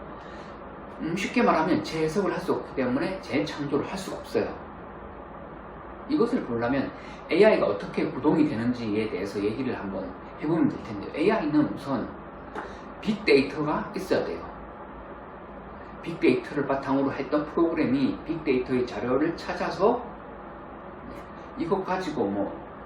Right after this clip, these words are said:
활용을 하는 거지, 응용을 하는 것은 아니에요. 활용하고 응용은 좀 다른 거예요. 활용하고 응용은, 활용하는 것은 뭐 도구를 활용하는 거,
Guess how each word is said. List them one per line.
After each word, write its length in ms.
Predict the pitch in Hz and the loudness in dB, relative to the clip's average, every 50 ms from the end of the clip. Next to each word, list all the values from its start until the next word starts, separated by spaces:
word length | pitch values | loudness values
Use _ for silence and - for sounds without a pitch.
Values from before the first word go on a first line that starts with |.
| - - - - - - - - - - - - - - - - - - - - - | -14 -14 -14 -14 -14 -14 -14 -14 -14 -14 -14 -14 -14 -14 -14 -14 -14 -14 -14 -12 -10
활용을 440 | - - 240 269 262 - 170 165 147 | -4 2 6 8 8 8 8 8 6
하는 180 | 135 131 123 107 | 4 2 4 2
거지, 240 | 101 101 117 - - | 0 0 0 0 4
응용을 360 | 143 151 175 240 247 - - | 6 10 12 12 12 12 10
하는 160 | - 143 151 147 | 8 6 6 6
것은 240 | 139 - - - - | 6 2 2 -2 -6
아니에요. 260 | - 87 - - - - - - - - - - - - - - | -8 -8 -8 -8 -8 -10 -10 -12 -12 -14 -14 -12 -12 -12 -12 -6
활용하고 520 | - 214 277 262 254 233 208 190 180 147 127 110 | -2 4 6 8 8 8 6 4 2 2 2 2
응용은 400 | 120 120 123 135 156 - 147 147 | 2 2 4 4 6 6 6 4
좀 160 | 139 104 98 | 2 0 -2
다른 260 | - - - 127 131 127 | -4 -2 0 2 2 4
거예요. 380 | 131 110 - - - - - - - - - - | 2 0 0 -2 -6 -8 -10 -12 -12 -12 -12 -6
활용하고 640 | - - 202 214 233 233 214 190 175 - - - - - - - | -2 2 6 8 8 8 8 6 6 4 2 0 -4 -8 -8 -6
응용은, 440 | 113 120 127 135 135 131 139 - - | 0 4 6 6 6 6 4 2 2
활용하는 600 | - - 202 214 247 269 294 269 - 294 - 127 | -2 -2 0 4 4 4 4 2 0 0 0 2
것은 400 | 113 107 - - 123 101 87 - | 0 0 -2 -2 -2 -2 -2 0
뭐 160 | 120 117 - | 0 0 0
도구를 440 | - 123 127 - 196 185 165 - - | 0 0 2 2 6 6 6 4 4
활용하는 440 | 175 180 190 180 - 107 98 90 - | 2 0 0 0 0 -2 -2 -4 -6
거, 100 | - - | -8 -8